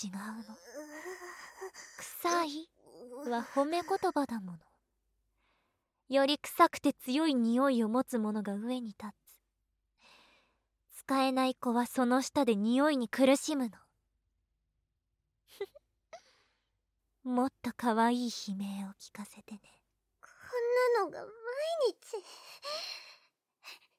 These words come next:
Speaker 2: 耐えられない。
Speaker 1: 今日はまだ一日分の匂いしか吸い込んでないのよ。昨日もお仕置きに足を使って洗ったもの。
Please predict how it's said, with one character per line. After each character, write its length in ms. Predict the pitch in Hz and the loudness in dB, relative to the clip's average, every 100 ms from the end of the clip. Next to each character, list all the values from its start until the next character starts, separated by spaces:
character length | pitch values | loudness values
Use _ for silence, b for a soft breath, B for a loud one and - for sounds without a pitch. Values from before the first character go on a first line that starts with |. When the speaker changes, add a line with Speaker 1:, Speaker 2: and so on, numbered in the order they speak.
| _ - 719 659 640 622 659 719 807 906 831 1047 _ _ _ | _ -6 -4 -2 0 2 2 0 -2 -2 -4 -8 _ _ _
Speaker 2:
耐 120 | - | -20
え 240 | - 679 640 659 | -8 0 6 8
ら 120 | 640 | 8
れ 60 | 679 698 679 | 8 6 6
な 80 | 539 571 554 587 | 2 2 0 -6
い。 500 | - 740 640 - _ _ _ _ _ _ _ _ _ - | -6 -8 -10 -14 _ _ _ _ _ _ _ _ _ -4
Speaker 1:
今 100 | 320 | 2
日 260 | 311 311 254 | 4 4 2
は 40 | |
ま 160 | 226 262 | 2 0
だ 120 | 254 | 0
一 260 | 220 254 269 | -2 -2 -2
日 260 | 269 277 | 0 0
分 240 | 262 277 277 | 2 2 2
の 80 | |
匂 260 | 277 277 277 | 0 2 0
い 60 | 294 | -2
し 100 | - | -4
か 120 | - 453 | -4 0
吸 60 | |
い 100 | 254 254 | -2 -2
込 120 | 285 | -4
ん 60 | |
で 100 | 247 | -2
な 120 | 214 240 | -4 -4
い 80 | 247 | -6
の 100 | 208 | -8
よ。 160 | 208 247 B B B B B B B B _ 523 508 480 494 - | -10 -12 B B B B B B B B _ -4 -2 -4 -8 -18
昨 140 | - 262 | -4 0
日 280 | 262 302 311 | 2 4 2
も 160 | 254 208 | 2 -2
お 80 | 208 | -4
仕 180 | - 240 | 0 0
置 120 | - | 0
き 100 | 247 | -2
に 140 | 240 | 0
足 260 | 240 - 294 | -2 -2 -2
を 80 | 254 | -2
使 260 | 277 254 | -4 -10
っ 60 | 202 | -10
て 180 | - 196 | -8 -8
洗 200 | 196 208 | -6 -8
っ 80 | - | -8
た 120 | 240 | -6
も 80 | |
の。 80 | 214 | -6